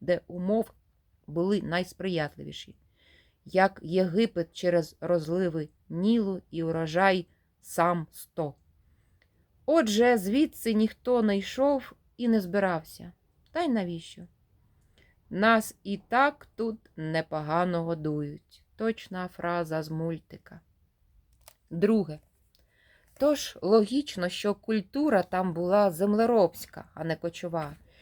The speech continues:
що випливає із пункту першого. І вона залишила свої сліди, які неможливо сфальсифікувати чи ігнорувати.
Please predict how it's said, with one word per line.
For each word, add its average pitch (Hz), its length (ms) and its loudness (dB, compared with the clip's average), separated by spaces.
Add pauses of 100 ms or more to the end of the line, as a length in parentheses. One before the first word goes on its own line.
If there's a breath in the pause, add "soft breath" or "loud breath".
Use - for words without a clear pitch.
(180 soft breath)
що 185 220 0
випливає 190 840 4
із 180 220 -10
пункту 185 560 -8
першого. 165 720 -2 (580)
І 247 100 -2
вона 330 280 4
залишила 254 560 2
свої 208 340 -4
сліди, 202 440 -4
які 185 340 -2
неможливо 180 840 0
сфальсифікувати 180 1120 -2
чи - 420 -10
ігнорувати. 170 840 -4